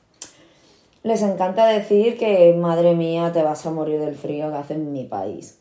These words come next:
¿sabes? <laughs> Kazajistán, Kazajistán hace menos cuarenta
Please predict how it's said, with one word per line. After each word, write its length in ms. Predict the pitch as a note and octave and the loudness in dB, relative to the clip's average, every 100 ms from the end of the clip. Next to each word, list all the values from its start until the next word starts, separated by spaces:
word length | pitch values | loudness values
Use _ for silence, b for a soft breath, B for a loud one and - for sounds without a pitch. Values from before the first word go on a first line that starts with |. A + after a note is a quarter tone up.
| _ | _
¿sabes? 480 | - D#3 B2 - - - | -4 -2 -2 -6 -14 -6
<laughs> 540 | G#3+ G3+ - _ _ - | -4 -4 -12 _ _ 0
Kazajistán, 1000 | G3+ F#3 G#3 G3+ - A3+ A3 A3+ A#3+ - _ _ _ - | 2 2 -2 -4 -2 0 0 0 -6 -10 _ _ _ -4
Kazajistán 680 | F#3 D3+ E3 E3+ - G3+ G3+ | 0 0 -2 -2 2 2 2
hace 360 | F#3+ - G3+ G3 | 0 2 2 4
menos 300 | F3 D3 D3 | 0 -4 -8
cuarenta 840 | - D3+ D#3 E3+ E3+ E3 E3 - | -4 -4 -2 -2 -2 -2 -4 -8